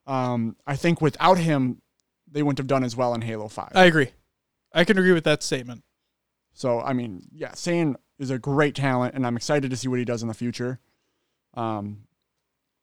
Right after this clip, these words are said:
Speaker 1: but when you look at Shotzi, man, what he did, it is, it
Speaker 2: It's
Speaker 1: is,
Speaker 2: unbelievable.
Speaker 1: it's unbelievable.
Speaker 2: And to put, to kind of make a comparison here, now, I'm not, I'm not gonna put Shotzi in the goat conversation, okay?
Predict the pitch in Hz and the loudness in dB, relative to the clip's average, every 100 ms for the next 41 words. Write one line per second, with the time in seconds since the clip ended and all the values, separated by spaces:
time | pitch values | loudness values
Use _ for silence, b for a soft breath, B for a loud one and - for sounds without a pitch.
0 | _ _ - 127 139 139 139 139 - 131 | _ _ -18 -8 0 2 2 0 -2 2
1 | 131 - 117 110 107 113 110 139 117 107 | 2 0 -4 -6 -6 -6 -6 -4 -4 -6
2 | 92 - 120 127 120 110 - 131 127 135 | -12 -14 -6 -4 -4 -6 -10 -4 -2 4
3 | 185 160 208 151 107 127 120 117 190 185 | 4 6 0 0 -8 -8 -6 2 2 2
4 | 107 - _ _ _ _ - 196 214 196 | -8 -16 _ _ _ _ -6 0 2 0
5 | - - 196 - 202 185 180 160 160 147 | -4 -2 -2 2 0 2 0 -4 -12 -6
6 | 170 170 165 147 143 127 120 _ _ _ | -2 -2 -4 -8 -8 -8 -12 _ _ _
7 | _ _ _ _ _ _ _ _ _ _ | _ _ _ _ _ _ _ _ _ _
8 | - 160 220 233 202 - 170 208 202 196 | -2 4 6 6 4 0 2 4 4 4
9 | 180 - 175 - - 175 156 - 170 143 | 0 2 0 0 2 2 2 0 -4 -4
10 | 131 147 139 - 135 135 131 143 - - | 0 0 0 -4 -12 -8 -4 -4 -4 -8
11 | 151 _ _ _ _ - 147 147 | -14 _ _ _ _ -2 -2 -2